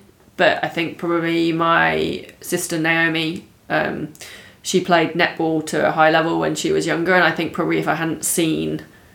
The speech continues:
her doing netball to an elite standard or sport to elite standard, um, I think it probably would have, and, and I also followed, she did athletics, and I kind of followed along and tagged along with her to the track and stuff when I was younger. So,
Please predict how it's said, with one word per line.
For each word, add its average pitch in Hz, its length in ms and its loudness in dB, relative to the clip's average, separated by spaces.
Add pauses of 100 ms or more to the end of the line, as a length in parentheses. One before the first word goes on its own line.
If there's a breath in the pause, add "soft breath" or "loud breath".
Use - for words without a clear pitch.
(280 soft breath)
her 170 300 4
doing 156 580 0 (300)
netball 156 480 0
to 165 120 -2
an 151 60 2
elite 156 340 -2 (140)
standard 160 480 0
or 151 120 2
sport - 440 0
to 185 80 0
elite 175 300 2
standard, 180 520 -2 (580 loud breath)
um, 139 520 0
I 151 40 -12
think 151 220 -8
it - 120 -8
probably 165 400 0
would 160 160 0
have, 151 320 0
and, 190 100 6
and 185 220 4
I 175 80 4
also 175 200 0
followed, 160 280 0
she 156 120 -2
did 180 120 -8
athletics, - 500 -2
and 151 80 -4
I - 40 -6
kind 151 140 -6
of 147 60 -6
followed 156 320 2
along 151 200 0
and 156 100 -4
tagged 156 240 -4
along 156 200 -2
with 151 120 -4
her - 140 -6
to - 120 -14
the - 80 -10
track - 300 -4
and 151 100 -6
stuff - 220 -8
when 156 80 -4
I 156 80 0
was 156 140 -2
younger. 156 300 -4
So, 160 360 0